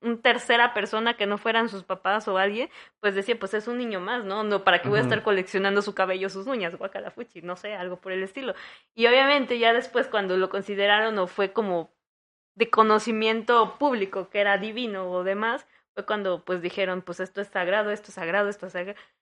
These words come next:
Speaker 1: Y digo, yo creo que haber sabido desde que chiquito era sagrado, pues yo creo que hasta las uñas, o como dices, pues todo habrían recolectado, pero pues no lo sabían.
Speaker 2: Ujú. Sí, correcto. Bueno, tal vez sus discípulos sí pudieran hacerlo, ¿no? O sea, ya
Speaker 1: Pero
Speaker 2: lo,
Speaker 1: pues ya sus discípulos
Speaker 2: ellos
Speaker 1: de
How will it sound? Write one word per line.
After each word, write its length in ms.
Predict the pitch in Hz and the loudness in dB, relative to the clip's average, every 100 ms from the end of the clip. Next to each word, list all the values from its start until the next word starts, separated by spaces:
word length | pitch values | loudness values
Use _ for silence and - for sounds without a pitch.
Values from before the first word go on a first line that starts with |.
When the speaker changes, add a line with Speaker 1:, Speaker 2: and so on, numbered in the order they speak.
| _ | _
Speaker 1:
Y 100 | 185 | -8
digo, 220 | 175 185 | -6 -6
yo 180 | 175 185 | -6 -8
creo 140 | 190 190 | -8 0
que 100 | 190 | 4
haber 220 | 180 214 | 4 6
sabido 340 | 220 240 202 | 4 4 4
desde 260 | 175 180 180 | 2 2 -2
que 160 | 180 | -4
chiquito 360 | 175 - 202 196 | -10 -16 -4 2
era 200 | 185 175 | 4 2
sagrado, 500 | - 196 226 202 196 | 0 2 4 4 2
pues 180 | 196 190 | -2 -4
yo 120 | 180 | -4
creo 120 | 170 180 | -6 -6
que 80 | |
hasta 200 | 196 - | -6 -2
las 160 | 160 160 | -2 -2
uñas, 240 | 214 196 | -6 -4
o 120 | 185 - | -6 -8
como 260 | 180 175 | -4 -2
dices, 460 | 190 202 220 311 - | -2 -4 -4 -4 -6
pues 160 | - 196 | -12 0
todo 160 | 208 202 | 4 6
habrían 320 | 196 202 196 | 6 4 2
recolectado, 680 | 185 180 180 175 277 240 - | -2 -4 -8 -6 -6 -6 -8
pero 200 | 180 175 | -12 -12
pues 160 | 180 | -14
no 120 | 196 190 | -12 -10
lo 100 | 175 | -10
sabían. 460 | 170 190 220 190 - | -10 -8 -8 -10 -10
Speaker 2:
Ujú. 200 | 135 208 - _ - | -10 -10 -12 _ -6
Sí, 120 | 180 | -4
correcto. 420 | - 170 180 180 - _ - - | -2 -2 -4 -6 -16 _ -10 6
Bueno, 140 | 220 | 8
tal 120 | 226 233 | 12 10
vez 80 | 233 | 10
sus 100 | 175 | 2
discípulos 760 | 131 185 - 175 147 - - - | 0 -2 0 2 2 0 -16 -12
sí 80 | |
pudieran 400 | 160 165 165 196 | -4 -2 0 0
hacerlo, 320 | 151 - 247 202 | -4 -6 -8 -10
¿no? 140 | 269 _ | -12 _
O 60 | - | 2
sea, 100 | 143 | 4
ya 80 | 147 | 8
Speaker 1:
Pero 160 | 285 - | 10 12
Speaker 2:
lo, 80 | 160 | 10
Speaker 1:
pues 140 | 226 | 10
ya 180 | 262 277 | 8 8
sus 200 | 311 302 | 2 -4
discípulos 400 | 277 247 - 269 | -4 -6 0 6
Speaker 2:
ellos 100 | |
Speaker 1:
de 40 | 151 | 8